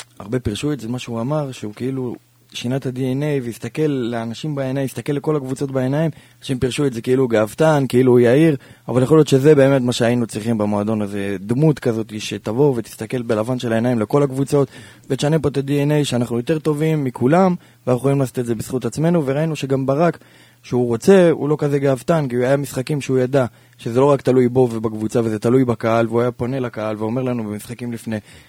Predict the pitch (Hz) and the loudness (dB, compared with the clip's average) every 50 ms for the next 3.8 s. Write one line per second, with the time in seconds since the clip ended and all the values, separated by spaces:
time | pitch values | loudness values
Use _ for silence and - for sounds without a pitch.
0 | _ _ _ 131 123 117 113 120 127 127 131 127 120 - 113 104 - 151 139 131 | _ _ _ -2 -2 2 2 2 4 4 4 4 4 2 0 -2 -2 -2 0 2
1 | 127 120 117 110 110 - 135 135 123 117 117 113 113 110 - 139 127 127 127 123 | 2 2 0 0 2 2 2 2 4 2 2 2 2 2 0 0 0 0 0 0
2 | 120 120 117 110 - 117 120 127 127 123 117 110 113 117 113 104 - - 117 117 | 0 0 0 0 0 0 0 0 0 -2 -2 -4 -6 -8 -8 -8 -6 -2 0 0
3 | 123 131 131 131 127 - - 127 123 117 131 131 127 127 127 120 | 2 2 0 -2 -4 -4 -6 -6 -4 -2 -2 -2 -2 -2 -4 -6